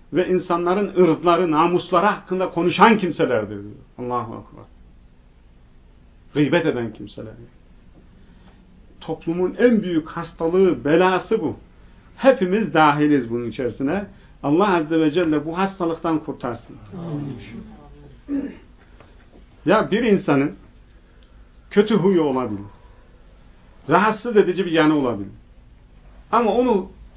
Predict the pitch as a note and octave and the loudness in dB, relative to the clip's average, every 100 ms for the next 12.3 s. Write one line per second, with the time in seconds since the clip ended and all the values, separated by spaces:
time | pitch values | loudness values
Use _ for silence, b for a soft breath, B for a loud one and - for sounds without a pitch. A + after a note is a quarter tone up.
0 | - C4 C4+ G3 E3+ F3+ - C3 G#3+ D#3+ | 0 2 2 0 0 -2 -4 -2 2 2
1 | - B2+ - A3 A3+ C#4 B3 G3+ G#3 G3 | 0 -6 -4 -4 0 0 2 2 2 0
2 | F3+ A3 A3 F#3+ D#3 C3+ - A3 A3 G3 | -4 -4 -4 -2 -2 -2 -2 0 2 4
3 | D3 A#3+ A#3 B3 A#3 - A2+ A#2 - - | 2 0 -2 -2 -4 -10 -14 -14 -18 -20
4 | - - - - A3+ - C3+ C3 E3+ G3+ | -20 -20 -8 -2 -2 -2 -2 0 -2 0
5 | A3 A3+ F3+ F#3 D#3+ C3+ G#2 F#2+ G2+ - | 0 0 0 -2 -4 -4 -8 -10 -14 -20
6 | - - - - - - - - - - | -20 -20 -20 -20 -20 -20 -20 -20 -20 -20
7 | - - - - - - - - - - | -20 -20 -20 -20 -20 -20 -20 -20 -20 -20
8 | - - - - F#3+ A#3 F#3 F#3+ - - | -20 -20 -20 -8 -2 0 0 -4 -12 -20
9 | - - F3 G3+ G#3+ A#3+ C4 G#3+ G#3+ D3 | -20 -8 -2 0 2 0 0 -4 -6 -6
10 | A2+ G#2+ - - - G3+ G#3+ A3 G#3+ A#3+ | -4 -10 -16 -20 -8 -6 -6 -6 -4 -2
11 | A3 A#3 A3+ A#3 A#3 C4+ D4 D4+ C#4+ D#4 | -2 -2 -2 -2 -2 2 4 6 6 4
12 | C#4+ G3 E3+ | 2 -2 -4